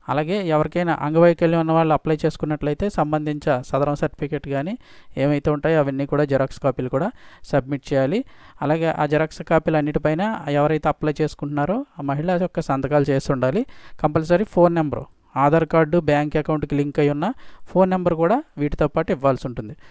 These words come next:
So ఇవి కావాల్సిన డాక్యుమెంట్స్. ఇవన్నీ కూడా మీ గ్రామ వార్డు సచివాలయానికి తీసుకువెళ్తే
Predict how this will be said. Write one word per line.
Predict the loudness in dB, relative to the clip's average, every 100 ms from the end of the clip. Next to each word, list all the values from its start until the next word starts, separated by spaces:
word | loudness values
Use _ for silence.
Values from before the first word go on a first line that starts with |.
| -20 -6 4
So | 6
ఇవి | 6 0
కావాల్సిన | 4 4 2 -2
డాక్యుమెంట్స్. | 0 0 0 -6 -2
ఇవన్నీ | -2 2 0 0
కూడా | 2 2
మీ | 2 0
గ్రామ | 2 2 2
వార్డు | 0
సచివాలయానికి | 0 -2 0 0 2 0 -4
తీసుకువెళ్తే | -8 -6 -4 -2 -2 -2